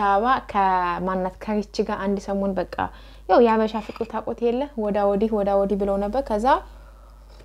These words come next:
ያው ቀድማ ነው እንግዲህ ሊያ ማናት ሀረግ ባር ያገባችው ማለት ነው። እና በጣም የክፍለ ሀገር ልጅ ናት። ነገር ግን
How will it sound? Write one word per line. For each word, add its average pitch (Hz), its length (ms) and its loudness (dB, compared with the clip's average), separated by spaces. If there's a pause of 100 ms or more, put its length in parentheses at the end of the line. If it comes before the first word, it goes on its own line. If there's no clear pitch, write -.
(2250)
ያው 359 280 8
ቀድማ 220 360 2
ነው 196 120 0
እንግዲህ 190 340 -4 (100)
ሊያ 185 240 -2 (500)
ማናት 185 460 -4 (240)
ሀረግ 185 440 0
ባር 175 300 0
ያገባችው 180 840 0
ማለት 185 340 -6
ነው። 190 140 -2
እና 196 180 -2 (200)
በጣም 185 320 -2
የክፍለ 240 360 -4
ሀገር 208 320 -4 (140)
ልጅ 190 260 -2
ናት። 233 260 -2 (500)
ነገር 208 320 2
ግን 269 200 0